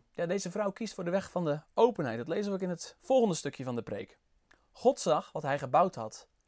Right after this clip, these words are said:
Hij bezag zijn bouwwerk. Hij bewoonde zijn tempel.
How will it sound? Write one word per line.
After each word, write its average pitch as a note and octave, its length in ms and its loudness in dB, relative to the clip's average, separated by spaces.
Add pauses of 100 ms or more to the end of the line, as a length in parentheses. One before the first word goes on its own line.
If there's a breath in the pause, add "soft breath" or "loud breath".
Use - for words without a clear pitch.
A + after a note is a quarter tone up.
(160)
Hij C3 200 0
bezag D3 300 2
zijn C#3 220 -4
bouwwerk. D3 520 2 (340)
Hij G#3+ 200 0
bewoonde F#3+ 440 2
zijn D3+ 220 -4
tempel. C3 480 -2